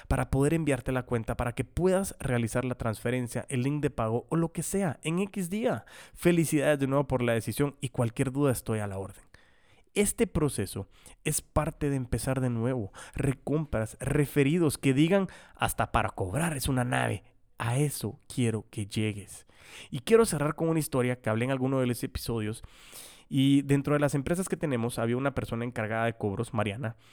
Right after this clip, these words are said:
quien me decía cuando empezamos a involucrarnos y, y, y ella me mencionaba, "Es que yo llamo, ya no me contestan. Yo tengo que cobrar, no me contestan, escribo por WhatsApp, me dejan en azul, sencillamente no les ponen coco a las personas que cobran". Y yo le preguntaba,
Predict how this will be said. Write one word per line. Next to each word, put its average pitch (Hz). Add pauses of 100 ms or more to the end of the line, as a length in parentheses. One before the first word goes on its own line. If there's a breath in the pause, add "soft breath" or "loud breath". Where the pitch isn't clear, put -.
(340 loud breath)
quien 147
me 156
decía 160
cuando 151
empezamos 123
a 135
involucrarnos 120
y, 117
y, 120
y 127
ella 131
me 139
mencionaba, 120
"Es 139
que 156
yo 160
llamo, 165
ya 147
no 147
me 139
contestan. -
Yo 143
tengo 156
que 147
cobrar, 139
no 127
me 113
contestan, 131
escribo 123
por 117
WhatsApp, 113
me 110
dejan 104
en 101
azul, 147
sencillamente 120
no 107
les -
ponen 104 (140)
coco 107
a -
las 101
personas 98
que -
cobran". 95 (840)
Y -
yo 127
le 135
preguntaba, 139